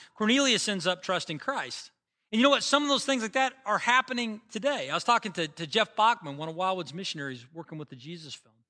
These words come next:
And he has a, a friend who's a taxi driver in the Middle East. He talks about his friend who was a taxi driver in the Middle East, a believer, um, felt the Lord was leading him to drive to a certain neighborhood late at night. So he drives his taxi to a certain neighborhood late at night. It was a,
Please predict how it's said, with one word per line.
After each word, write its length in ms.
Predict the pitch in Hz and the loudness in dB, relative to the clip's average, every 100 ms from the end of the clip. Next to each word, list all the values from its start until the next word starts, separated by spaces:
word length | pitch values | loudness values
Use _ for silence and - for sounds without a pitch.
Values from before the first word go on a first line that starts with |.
| _ _ _ _ | _ _ _ _
And 40 | |
he 60 | 202 | 2
has 120 | 208 | 4
a, 100 | 180 | 2
a 140 | 175 170 | 2 -4
friend 360 | - 233 202 | 2 2 2
who's 100 | 160 | -2
a 60 | 143 | -4
taxi 420 | - 202 202 180 | 2 2 2 -6
driver 400 | 143 139 135 139 | -4 -4 -4 -6
in 60 | 135 | -8
the 80 | |
Middle 260 | 143 147 151 | -8 -8 -6
East. 360 | 143 110 - - _ _ _ _ _ _ | -6 -8 -12 -16 _ _ _ _ _ _
He 60 | 190 | 2
talks 220 | 240 226 | 2 4
about 100 | 220 | 0
his 100 | 214 | 0
friend 220 | - 254 | 2 2
who 60 | 233 | 2
was 100 | 175 | -2
a 40 | |
taxi 340 | 175 226 208 185 | 2 2 2 0
driver 240 | 202 190 | 0 0
in 40 | 175 | 0
the 80 | |
Middle 180 | 170 185 | -2 0
East, 160 | 196 - | -2 -2
a 40 | |
believer, 500 | 147 160 208 151 135 - _ _ _ _ _ - | -4 -2 -2 -2 -6 -10 _ _ _ _ _ 2
um, 380 | 175 160 135 110 _ _ _ _ _ _ _ _ | 4 4 -2 -12 _ _ _ _ _ _ _ _
felt 180 | 254 240 | 4 4
the 80 | 220 | 0
Lord 240 | 220 226 | 2 4
was 140 | 185 180 | 2 2
leading 240 | 233 202 | 2 2
him 80 | 190 | 0
to 80 | 151 | 0
drive 340 | 175 202 196 | 4 4 2
to 80 | 165 | -2
a 60 | |
certain 320 | - 202 160 160 | -2 -2 -2 -2
neighborhood 460 | 180 180 143 135 | -2 -2 -4 -4
late 200 | 139 139 | -4 -6
at 80 | 131 | -4
night. 280 | 147 127 117 | -4 -4 -6
So 160 | - 156 | -10 -8
he 80 | 143 | -2
drives 380 | 151 180 190 | 2 4 2
his 100 | 147 | -4
taxi 380 | - 185 170 151 | 0 0 0 -6
to 100 | 139 | -10
a 60 | 139 | -8
certain 240 | 175 147 | -8 -6
neighborhood 320 | 156 170 135 | -4 -4 -4
late 140 | 139 135 | -8 -6
at 40 | |
night. 180 | 165 165 | 0 0
It 60 | 131 | -2
was 120 | |
a, 100 | 135 | -10